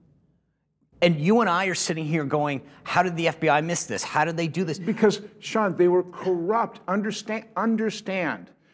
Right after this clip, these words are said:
Speaker 2: John Brennan, who through intel sources found out that Hillary Clinton was gonna hatch a scheme to accuse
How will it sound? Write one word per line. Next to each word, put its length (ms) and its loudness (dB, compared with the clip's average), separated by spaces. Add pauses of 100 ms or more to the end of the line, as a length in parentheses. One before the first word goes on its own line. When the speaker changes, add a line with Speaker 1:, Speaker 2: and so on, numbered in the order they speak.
(200)
Speaker 2:
John 440 6
Brennan, 460 2 (440)
who 180 6
through 280 4
intel 440 4
sources 500 2
found 240 4
out 180 6
that 120 2
Hillary 300 6
Clinton 240 0
was 100 0
gonna 160 -2
hatch 340 0
a 60 -6
scheme 580 2
to 120 -4
accuse 540 2